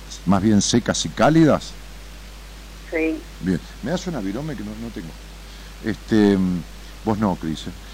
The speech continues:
Speaker 1: Che, ¿cómo te digo? ¿Con qué
Speaker 2: Ah.
Speaker 1: nom-, con qué nombre te llamo?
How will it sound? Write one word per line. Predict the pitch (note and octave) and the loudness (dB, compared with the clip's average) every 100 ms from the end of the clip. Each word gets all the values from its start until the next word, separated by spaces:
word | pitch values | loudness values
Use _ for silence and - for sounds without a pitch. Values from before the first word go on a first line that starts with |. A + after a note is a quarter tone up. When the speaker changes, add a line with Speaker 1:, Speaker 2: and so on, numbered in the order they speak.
| - - | -16 -4
Speaker 1:
Che, | D3+ D#3 | 4 6
¿cómo | E3 F#3 F3 | 6 2 2
te | E3 | 4
digo? | C3 G2+ F2 | 4 4 0
¿Con | G#2+ | -2
qué | G#2 | 2
Speaker 2:
Ah. | F#3+ | 4
Speaker 1:
nom-, | C3+ B2 - | 4 0 -2
con | A2+ | -2
qué | A#2 | 0
nombre | C#3+ D3+ B2+ | 0 0 0
te | A2 | 0
llamo? | G2+ F2+ D2+ | -2 -4 -6